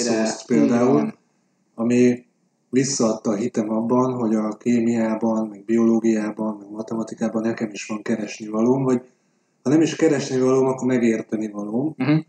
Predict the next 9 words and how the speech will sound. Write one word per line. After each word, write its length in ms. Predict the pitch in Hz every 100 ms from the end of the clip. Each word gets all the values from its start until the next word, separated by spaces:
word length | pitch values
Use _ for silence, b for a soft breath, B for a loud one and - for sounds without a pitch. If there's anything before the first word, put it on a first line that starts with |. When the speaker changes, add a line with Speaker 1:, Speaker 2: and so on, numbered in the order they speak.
| _ _ _ _ _ _ -
Speaker 1:
És, 400 | 120 117 - -
ö, 440 | 131 131 131 131 - _ _
miután 520 | 135 147 147 156 143
tizenhat 440 | 143 160 131 120 117
éven 280 | 120 117 107
keresztül, 540 | 117 113 113 - 120
hogyha 280 | 123 - 107
jól 280 | 107 107 104
vagy 100 | 101